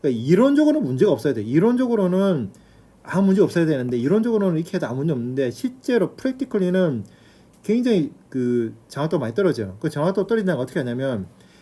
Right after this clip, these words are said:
예를 들어서 얘가, 얘 만 개를 하는데 그냥 우리 그 매트랩에서 알엔지 있잖아요. 그죠? 시드. 시드를 고정하지 않고 그냥 만 개 가지고 한번 계산했을 때와 또 다른 만 개하고 계산했을 때 값 차이, 값 차이가 많이 나요.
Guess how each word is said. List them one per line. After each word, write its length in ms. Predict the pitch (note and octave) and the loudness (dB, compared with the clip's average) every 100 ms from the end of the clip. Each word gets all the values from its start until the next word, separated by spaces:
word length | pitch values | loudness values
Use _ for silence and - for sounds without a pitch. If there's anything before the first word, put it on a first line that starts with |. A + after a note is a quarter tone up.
| _ | _
예를 140 | C#3 D3+ | 0 2
들어서 240 | D#3 C#3+ A#2+ - D#3 | 2 0 -4 -2 0
얘가, 200 | E3 D3 | 2 2
얘 140 | D3+ | 2
만 240 | A#2 A#2+ | 0 -2
개를 200 | C3 F3+ | 0 2
하는데 600 | E3+ F3 C#3+ B2 A#2+ G#2 F#2 - - _ _ - | 2 0 0 0 0 -2 -8 -18 -20 _ _ -4
그냥 280 | F3 D#3 C3 | 0 2 2
우리 400 | D3 D3 A#2+ A2 | 2 2 0 -2
그 400 | C3 A#2 A2+ A2 - _ _ _ D3 | -2 0 0 -4 -12 _ _ _ -6
매트랩에서 400 | C#3+ G3+ F3+ D#3+ | -2 2 2 2
알엔지 380 | D3+ G3 G#3 G3 | 0 2 2 0
있잖아요. 300 | - B2+ G#2+ | -2 -2 -2
그죠? 240 | A2 E3+ - | -4 -6 -8
시드. 500 | - G#3+ F#3+ C#3 G2 - - _ | -8 -4 0 0 0 -6 -20 _
시드를 280 | - A3+ G#3+ | -4 0 2
고정하지 400 | D#3 D#3+ F3 F3 | 2 2 2 0
않고 400 | B2 A#2+ D#3 C#3 | -2 -2 -4 -4
그냥 320 | - G#3+ F3 | 0 2 2
만 300 | B2+ B2 C3+ | 0 -4 -2
개 200 | D3 E3+ | 0 2
가지고 560 | E3 D#3 D3+ D#3 A#3 A#3+ - _ _ | 2 0 0 2 2 0 -14 _ _
한번 180 | F3+ D#3 | -4 -2
계산했을 380 | C3+ D3+ D3 - | 0 0 -2 -2
때와 340 | A#2+ A#2 A2 | -4 -4 -2
또 140 | F#3 | -4
다른 320 | - A#2+ G3+ G3+ | -4 -2 0 0
만 180 | C3+ | 0
개하고 180 | C#3 F3+ | 0 0
계산했을 280 | C3 D#3+ D#3 | 0 -2 -2
때 80 | - | -6
값 160 | C3 C#3 | -12 -10
차이, 180 | - G3 - - - | -10 -12 -14 -20 -10
값 180 | - E3+ | -8 -6
차이가 300 | - F3+ B2+ - | -2 -2 -2 -4
많이 200 | D3 F3 | -2 0
나요. 360 | B2 A2 G2 | 0 -2 -6